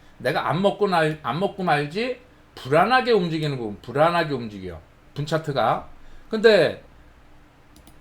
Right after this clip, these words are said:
한미 반도체 같은 경우는 뭐 불안하게 움직이진 않기 때문에 또 매수를 하는 거야. 또 매수. 이렇게.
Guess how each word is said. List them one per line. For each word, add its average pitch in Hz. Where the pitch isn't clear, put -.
한미 320
반도체 220
같은 185
경우는 190
뭐 143
불안하게 214
움직이진 185
않기 143
때문에 165
또 254
매수를 180
하는 180
거야. 113
또 170
매수. 113
이렇게. -